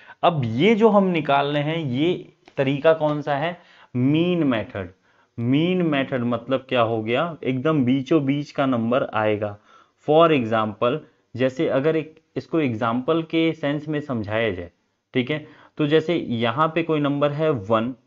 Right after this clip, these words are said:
और यहाँ पे कोई नंबर है थ्री, ठीक है, obviously ये भी रेशनल नंबर है, क्योंकि अभी हमने पढ़ा है कि सारे नेचुरल नंबर और सारे होल नंबर क्या है, रेशनल नंबर है। तो इनके just बीचों बीच में जो नंबर आएगा वो क्या आएगा, टू आएगा। कैसे पता,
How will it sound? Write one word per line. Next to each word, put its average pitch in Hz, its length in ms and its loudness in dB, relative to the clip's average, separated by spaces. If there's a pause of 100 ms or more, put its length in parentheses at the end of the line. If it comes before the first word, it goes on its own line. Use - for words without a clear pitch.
(120)
और 117 160 2
यहाँ 117 340 -2
पे 143 140 -4
कोई 135 160 -2
नंबर 113 320 -2
है 143 160 -4
थ्री, 117 320 -4 (460)
ठीक 127 160 0
है, 151 180 -4 (240)
obviously 127 380 -2
ये 143 160 2
भी 135 140 2
रेशनल 113 380 -2
नंबर 151 260 -2
है, 165 80 0
क्योंकि 151 340 -6
अभी 156 240 0
हमने 165 240 -2
पढ़ा 123 280 0
है 135 120 -4
कि 143 140 -8
सारे 147 340 0
नेचुरल 143 360 -4
नंबर 135 280 -2
और 123 140 0
सारे 147 320 0
होल 143 220 0
नंबर 135 240 -2
क्या 131 140 0
है, 151 300 0
रेशनल 127 400 -2
नंबर 120 300 -2
है। 98 160 -6 (420)
तो 185 100 4
इनके 196 200 4 (100)
just 185 320 4
बीचों 165 400 4
बीच 180 220 0
में 180 100 0
जो 175 100 4
नंबर 160 300 4
आएगा 151 220 6
वो 151 140 2
क्या 147 160 2
आएगा, 139 260 0 (220)
टू 143 160 4
आएगा। 131 280 4
कैसे 131 300 2
पता, 156 280 0